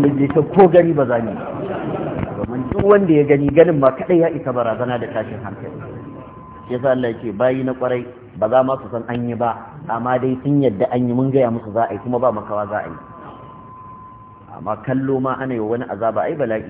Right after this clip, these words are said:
ne, ba karami bane ba. Yan ashabul a'rafi kawai yan wutar jahannama za a nuna musu sai su firgice. Su ba su shiga aljanna ba, ba su shiga wuta ba. Mutanen da kila ladan su da zunubin su ya zama daidai da daidai, fifty fifty suka je lahira.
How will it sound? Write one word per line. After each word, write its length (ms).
ne, 80
ba 160
karami 320
bane 240
ba. 80
Yan 240
ashabul 560
a'rafi 640
kawai 320
yan 160
wutar 240
jahannama 480
za 80
a 100
nuna 260
musu 220
sai 100
su 120
firgice. 400
Su 100
ba 100
su 140
shiga 240
aljanna 320
ba, 80
ba 100
su 60
shiga 200
wuta 220
ba. 140
Mutanen 440
da 80
kila 300
ladan 460
su 80
da 80
zunubin 400
su 60
ya 100
zama 180
daidai 360
da 100
daidai, 240
fifty 300
fifty 340
suka 160
je 120
lahira. 340